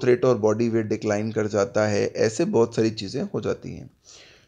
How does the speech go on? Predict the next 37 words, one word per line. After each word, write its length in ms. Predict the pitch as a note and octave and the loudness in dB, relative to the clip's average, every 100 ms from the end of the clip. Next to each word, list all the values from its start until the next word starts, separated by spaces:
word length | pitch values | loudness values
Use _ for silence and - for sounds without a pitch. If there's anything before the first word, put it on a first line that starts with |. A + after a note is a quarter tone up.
| _ - | _ 6
क्वाशियोरकर 720 | A#2 - - E3+ D#3 - E3+ | 8 8 6 6 4 2 0
जो 140 | D#3 | 0
है, 80 | F3 | -2
उसमें 220 | F3 C#3 | -2 -6
सिर्फ 280 | C3+ C3+ C3+ | -4 -2 -2
प्रोटीन 440 | C3+ A2 - A2+ | -4 -6 -2 0
डेफिशिएंसी 560 | A#2 A2+ A#2 A#2 A#2 B2+ | 0 0 -4 -4 -4 -2
होती 300 | A#2+ A#2 C3 | -4 -2 -4
है। 140 | G#3 C#4+ _ _ _ _ _ - | -4 -8 _ _ _ _ _ -6
इसके 240 | - D3 | -2 2
अंदर 200 | C#3 C#3+ | 4 4
मदर 340 | C3+ B2 C3+ | 4 4 4
मिल्क 240 | C3+ C3 A#2+ | 4 0 2
को 100 | B2 | 4
आप 160 | B2 | 6
एक 120 | C3+ C3+ | 4 0
हाई 200 | C3 B2 | 0 0
कैलोरी, 360 | B2 A#2 A2+ A#2+ | 2 0 2 0
लो 280 | A#2 C3 | 4 4
प्रोटीन 420 | C#3 B2 A2+ A#2+ A#2 | 4 -2 -4 -4 2
डाइट 220 | G#2+ G2+ | 2 0
से 120 | A#2+ | -4
रिप्लेस 400 | A#2 A2 G#2+ G#2+ | -6 -2 -2 -2
करते 280 | G#2+ - A#2+ | -8 -6 -6
हैं, 120 | A2+ | -2
तब 160 | A#2 A2 | 2 2
ऐसा 220 | A2 A#2 | 2 2
होता 320 | G#2+ - A#2+ | 0 0 -2
है। 180 | F3 - _ _ _ - | -2 -10 _ _ _ 2
वन 200 | B2 D3 | 4 6
ईयर 120 | C#3+ | 6
से 160 | C3+ C#3 | 4 2
ज़्यादा 280 | A#2+ G#2+ A2+ | 4 4 4
ग्रुप 260 | G#2+ G2+ - | 0 -4 -6
में 140 | E3+ - | -8 -8
होता 280 | B2+ - F#2 | -10 -8 -8
है। 260 | F2 - | -8 -14